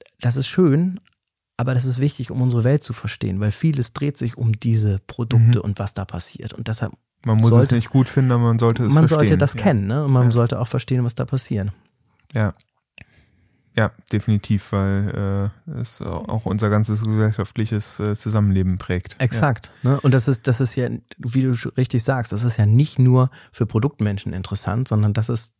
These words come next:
Speaker 1: was, was auf die gesamte Gesellschaft Auswirkungen hat.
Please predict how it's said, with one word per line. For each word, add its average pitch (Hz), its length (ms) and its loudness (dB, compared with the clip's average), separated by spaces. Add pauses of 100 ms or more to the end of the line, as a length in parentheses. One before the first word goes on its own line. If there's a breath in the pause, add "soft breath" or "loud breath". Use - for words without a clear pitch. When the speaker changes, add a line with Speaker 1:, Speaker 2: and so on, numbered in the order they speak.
Speaker 1:
was, 110 240 -6
was 107 240 -6 (960)
auf 127 180 -10
die 127 80 -4
gesamte 131 420 0
Gesellschaft 117 680 0
Auswirkungen 104 640 -4
hat. - 160 -10